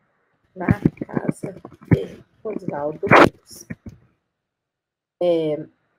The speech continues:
eu posso inserir uma descrição em outro idioma, então, por exemplo, eu quero inserir uma descrição em inglês, e aí eu posso ins-, inserir essa descrição.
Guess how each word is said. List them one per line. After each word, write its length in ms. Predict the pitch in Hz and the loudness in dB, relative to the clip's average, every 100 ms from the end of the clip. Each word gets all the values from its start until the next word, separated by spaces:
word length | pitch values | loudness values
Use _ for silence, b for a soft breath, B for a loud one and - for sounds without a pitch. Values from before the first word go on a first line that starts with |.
| _ _ _ - | _ _ _ 4
eu 180 | 262 277 | 6 6
posso 380 | 240 202 - | 4 2 0
inserir 400 | 214 - 208 185 | -8 -2 -2 -2
uma 140 | 185 180 | -4 -4
descrição 680 | 180 175 - - - 175 | -4 -8 -16 -10 -6 -4
em 160 | 185 180 | -4 -2
outro 300 | 180 226 - | -2 -2 -4
idioma, 560 | 190 - 175 190 285 196 | -6 0 2 2 0 -4
então, 260 | 180 170 | -6 -6
por 140 | 175 170 | -4 -4
exemplo, 380 | 160 156 160 | -2 -4 -4
eu 20 | 165 | -6
quero 240 | 165 165 | -6 -6
inserir 360 | 165 175 170 175 | -8 -8 -6 -6
uma 140 | 170 | -8
descrição 680 | 165 160 - 165 - 170 165 | -8 -12 -14 -12 -6 -4 -4
em 80 | 170 | -6
inglês, 800 | 180 175 165 175 247 320 - - - | -8 -4 0 2 0 -4 -8 -16 -6
e 140 | 175 | -2
aí 160 | 165 165 | 0 -2
eu 80 | |
posso 340 | 165 156 156 160 | -2 -6 -6 -14
ins-, 160 | - - | -18 -16
inserir 520 | 175 - 175 170 170 | -16 -10 -10 -6 -6
essa 200 | 160 165 | -4 -8
descrição. 800 | 160 - - 285 - 208 254 | -10 -10 -8 -6 0 2 2